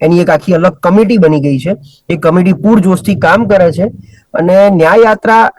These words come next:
no doubt જ્યાં જ્યાં નીકળી છે ત્યાં સ્વયંભૂ પ્રજા આપણે જોયેલી છે, જનતા સ્વયંભૂ આવે છે, પ્રતિસાદ સારો મળે છે, કોઈ જ ભાડુતી ભીડ નથી, કોઈ સરકારી કર્મચારીઓને એસ ટી માં ભરીને બોલાવવામાં આવ્યા નથી,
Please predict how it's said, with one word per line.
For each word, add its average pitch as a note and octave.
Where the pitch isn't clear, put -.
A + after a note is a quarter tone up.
no G3
doubt A#3
જ્યાં D#3
જ્યાં A3+
નીકળી G#3
છે A3+
ત્યાં A3+
સ્વયંભૂ G#3+
પ્રજા G#3
આપણે G3
જોયેલી C#3+
છે, A2
જનતા F3+
સ્વયંભૂ G3
આવે E3
છે, -
પ્રતિસાદ A#3+
સારો G#3
મળે C#3+
છે, A2
કોઈ A3+
જ A3
ભાડુતી F3+
ભીડ F#3
નથી, A3
કોઈ -
સરકારી A3
કર્મચારીઓને G#3
એસ F3
ટી G#3
માં G#3+
ભરીને E3+
બોલાવવામાં E3
આવ્યા C3+
નથી, E3+